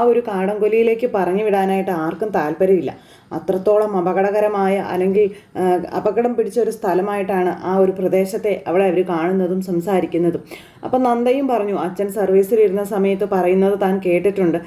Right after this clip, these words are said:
അത്രമാത്രം പ്രശ്നം നിറഞ്ഞൊരു സ്ഥലമാണത്, അതുകൊണ്ട്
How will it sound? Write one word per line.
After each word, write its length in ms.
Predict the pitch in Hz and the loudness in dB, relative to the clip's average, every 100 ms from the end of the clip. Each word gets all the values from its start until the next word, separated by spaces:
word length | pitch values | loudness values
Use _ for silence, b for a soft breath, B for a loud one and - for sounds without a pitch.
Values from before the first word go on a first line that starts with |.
| B B | B B
അത്രമാത്രം 880 | - 185 - - 262 226 202 202 208 | -12 -12 -6 0 0 0 -4 -4 -4
പ്രശ്നം 340 | 190 190 220 208 | -6 -6 -6 -4
നിറഞ്ഞൊരു 320 | 190 196 196 | -2 -2 -2
സ്ഥലമാണത്, 680 | 196 180 180 190 175 165 165 | -2 0 2 2 0 0 -2
അതുകൊണ്ട് 440 | - 185 185 | -2 0 2